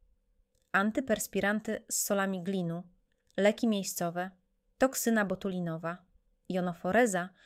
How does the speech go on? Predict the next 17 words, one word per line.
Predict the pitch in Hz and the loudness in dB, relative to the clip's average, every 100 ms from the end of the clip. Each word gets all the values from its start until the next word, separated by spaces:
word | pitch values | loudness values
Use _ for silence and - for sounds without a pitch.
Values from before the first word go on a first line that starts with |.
| - - - | -20 -20 -4
leki | 202 202 202 | 2 2 0
doustne, | 175 247 240 - - 175 - _ _ _ _ | 6 6 6 0 -6 -6 -8 _ _ _ _
technologia | 202 - 190 233 262 | -6 -2 4 4 6
mikrofalowa, | 240 226 214 202 190 170 170 175 202 _ _ _ - | 4 2 -2 -2 -2 0 -2 -4 -6 _ _ _ -8
łyżeczkowanie | 202 202 202 - 202 214 240 220 | -2 0 0 0 2 4 4 2
lub | 202 | 0
odsysanie | - - 208 - 214 208 | -2 -2 -4 -2 -2 -2
gruczołów | 196 185 196 196 | -2 0 -2 -2
potowych, | - 196 233 180 165 - _ - - - _ | -6 0 0 0 -2 -8 _ -20 -20 -20 _
sympatektomia | - 220 208 208 196 - 226 220 | -2 0 0 0 -4 -2 -2 -2
chirurgiczna. | 208 202 190 196 190 - - 180 _ - _ _ _ | -2 -2 -2 -4 -6 -8 -8 -12 _ -20 _ _ _
Tylko | 208 202 | -2 2
dobór | 190 277 285 | 2 4 4
leczenia | 233 214 240 202 175 190 _ - | 4 4 0 0 -2 -8 _ -6
powinien | 202 208 202 190 | -2 0 -2 -2
być | 185 - | -4 -4
stopniowy. | - - 151 147 - | -6 -6 -6 -8 -10